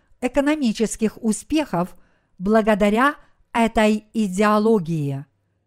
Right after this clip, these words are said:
Разве их лидер не смирил свое сердце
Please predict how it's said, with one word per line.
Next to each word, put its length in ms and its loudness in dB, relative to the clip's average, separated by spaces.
Разве 840 2
их 260 -4
лидер 680 -2
не 240 0
смирил 680 0
свое 420 2
сердце 640 -4